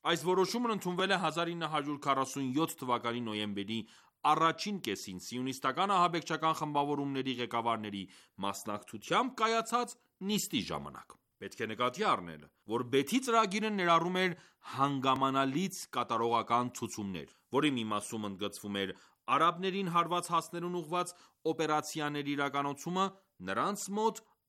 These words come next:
անվտանգության զգացումը վերացնելու նպատակով։ Դրանից հետո օրակարգ մտավ Գամելի պլանը, որը հիմնված էր պաղեստինցիների նկատմամբ կայծակնային արագությամբ հարձակումներ իրականացնելու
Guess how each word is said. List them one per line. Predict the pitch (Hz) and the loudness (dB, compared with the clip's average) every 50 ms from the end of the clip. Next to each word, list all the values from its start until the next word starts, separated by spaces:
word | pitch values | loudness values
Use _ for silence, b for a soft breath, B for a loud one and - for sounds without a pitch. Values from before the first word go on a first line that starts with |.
| _ | _
անվտանգության | 233 269 254 202 156 143 - 113 101 98 92 90 90 - - 92 90 87 | 2 2 2 2 0 0 0 0 0 0 -2 -4 -4 -2 -2 -2 -2 -2
զգացումը | 82 80 82 85 82 - - 92 87 82 | -4 -2 -2 -4 -2 -2 -4 -2 -2 0
վերացնելու | 80 90 80 80 73 - - 85 80 80 78 | 0 0 -2 0 -2 -4 -4 -2 -2 -2 -2
նպատակով։ | 78 73 78 73 - 78 76 - - - - - - _ _ _ _ | -2 -2 -4 -4 -4 -6 -10 -10 -10 -10 -10 -10 -12 _ _ _ _
Դրանից | 92 101 104 107 95 90 85 82 - | -10 -6 -4 -4 -4 -6 -8 -12 -14
հետո | - - - - 135 175 190 185 185 b b b b b b b | -16 -16 -8 -4 -2 0 0 -2 -4 b b b b b b b
օրակարգ | - 110 104 208 196 190 - 170 196 220 - - | -6 -4 0 0 0 0 2 2 2 2 0 -2
մտավ | 180 175 170 170 170 170 170 - b b b b b 110 117 | -8 -4 0 2 2 2 2 -2 b b b b b -16 -12
Գամելի | 110 127 147 156 165 170 180 175 175 170 | -4 0 2 4 4 4 4 2 2 0
պլանը, | - - 90 82 80 78 80 85 87 | -2 -4 -4 -4 -4 -4 -4 -4 -6
որը | 90 101 135 151 156 151 151 143 B B B B B | -2 2 2 4 4 4 4 2 B B B B B
հիմնված | - 170 185 190 202 185 190 190 185 180 175 | -2 -2 0 0 0 0 0 0 0 0 -2
էր | 165 147 | -4 -2
պաղեստինցիների | 131 139 127 123 127 120 123 127 123 113 - 123 123 120 120 120 123 | -2 -2 0 2 0 0 0 -6 -6 -6 -6 -4 -2 -2 0 0 -2
նկատմամբ | 117 110 110 110 110 - - 139 156 175 185 180 B B B B _ | -2 -2 -2 -2 -2 -2 -2 0 0 0 0 -2 B B B B _
կայծակնային | _ - 131 131 127 - 151 139 135 - 135 139 143 165 208 240 254 | _ 0 0 0 0 2 0 0 0 0 -2 -2 -2 0 0 0 0
արագությամբ | 233 190 175 160 151 139 131 - 147 135 135 131 123 | 2 4 4 2 2 0 -4 0 0 2 2 0 0
հարձակումներ | 120 120 113 - - 120 110 - 113 110 110 113 110 107 | 0 0 0 0 -2 -6 -6 -4 -6 -2 -2 -2 -2 0
իրականացնելու | 104 101 95 87 95 90 90 90 - - 101 92 92 104 | -2 -2 -2 -2 -2 -4 -6 -8 -8 -8 -8 -4 -4 -4